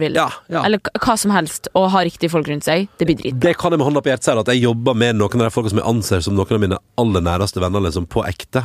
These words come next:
Speaker 2: Jeg synes at, eh, det å jobbe med Silje og Markus og, og Jonas som produserer, og Daniel som lager videoer, og Camilla som er vaktsjef, og akkurat nå er han inn, og liksom er nyeste tilskudd i redaksjonen, liksom. Vi er sånn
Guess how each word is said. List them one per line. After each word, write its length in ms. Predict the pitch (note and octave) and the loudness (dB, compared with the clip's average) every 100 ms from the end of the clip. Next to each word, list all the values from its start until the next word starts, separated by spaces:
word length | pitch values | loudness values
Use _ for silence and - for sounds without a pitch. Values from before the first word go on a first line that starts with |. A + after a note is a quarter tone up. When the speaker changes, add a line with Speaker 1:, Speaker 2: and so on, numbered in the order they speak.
| - | -2
Speaker 2:
Jeg 160 | B2 | -2
synes 320 | - A2 G#2 G2 | 0 0 0 -2
at, 320 | G2 _ G2+ | -4 _ 0
eh, 140 | F#2+ F#2 | 0 2
det 140 | G2+ | 2
å 20 | F#2+ | 0
jobbe 180 | F2 G2 | 0 -2
med 80 | |
Silje 240 | - F#2 F#2 | -2 0 0
og 60 | |
Markus 340 | F#2 - F#2 F2+ | 0 -2 -8 -4
og, 240 | F2+ F2 - - - - | -6 -6 -12 -20 -14 -4
og 320 | G2+ G2+ F#2 | 0 0 0
Jonas 480 | F#2+ A2 G#2+ F#2 E2+ | -2 2 2 0 -2
som 80 | - | -2
produserer, 560 | F2 G2+ G#2+ G2 F#2+ F2+ | -2 0 0 0 0 0
og 180 | F2 F2+ G2+ | 0 0 0
Daniel 400 | G2+ G2 F2 E2+ | 0 0 -2 -4
som 160 | G2 | -2
lager 160 | F#2 F2+ | 0 0
videoer, 640 | F#2 F#2 E2 E2+ E2+ F2 | 0 -2 -2 -2 -2 -4
og 320 | E2+ - - - | -6 -14 -18 -6
Camilla 320 | A2+ G#2 F#2+ F2 | -2 0 0 -2
som 80 | F2+ | 0
er 80 | F2 | 0
vaktsjef, 540 | F2+ - - F2 - F#2 | -2 -6 -4 -4 -2 -4
og 80 | |
akkurat 240 | F#2+ F#2 F#2+ | 0 0 2
nå 140 | F#2 | 2
er 160 | F2+ F2 F#2 | 2 0 0
han 240 | F2 F2+ F#2+ F#2 | 0 0 2 0
inn, 180 | F2 F2 | 0 -2
og 140 | F2 F2 F2 | -2 -2 -2
liksom 240 | F#2 F2+ | -2 0
er 240 | F2 F2+ | 2 0
nyeste 460 | F2 F#2 G2 F2 G2 | 0 2 2 0 -2
tilskudd 340 | D#2 - E2+ | -2 -4 -2
i 60 | E2 | -2
redaksjonen, 420 | E2 - F2 D#2+ | -2 -2 -4 -2
liksom. 300 | E2 B2 B2 - - - - - | 0 0 -2 -8 -20 -20 -16 -2
Vi 160 | C3 C3+ | 2 4
er 160 | B2+ | 2
sånn 160 | G#2 | 2